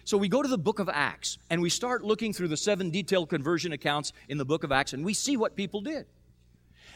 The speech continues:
And here's what they did, as succinctly as I can put it. Number one, they repented. Number two, they were baptized by immersion. The word baptism means, in the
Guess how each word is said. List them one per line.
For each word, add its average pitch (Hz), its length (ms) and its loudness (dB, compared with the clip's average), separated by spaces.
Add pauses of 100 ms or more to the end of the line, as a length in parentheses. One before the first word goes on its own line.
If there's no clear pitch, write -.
And 98 80 -8
here's 147 200 0
what 160 160 4
they 170 120 4
did, 139 360 2
as 123 100 -6
succinctly 185 540 0
as 131 100 0
I 143 100 4
can 139 160 -4
put 160 200 2
it. - 80 -10 (580)
Number 156 260 2
one, 160 380 2 (380)
they 139 120 2
repented. 131 640 -2 (1080)
Number 135 280 0
two, 196 380 6 (520)
they 139 100 2
were 143 120 2
baptized 135 880 0 (180)
by 131 180 4
immersion. 151 580 0 (100)
The 104 80 -8
word 120 240 -2
baptism 151 600 0 (300)
means, 139 960 0 (260)
in 120 140 -4
the 123 140 -4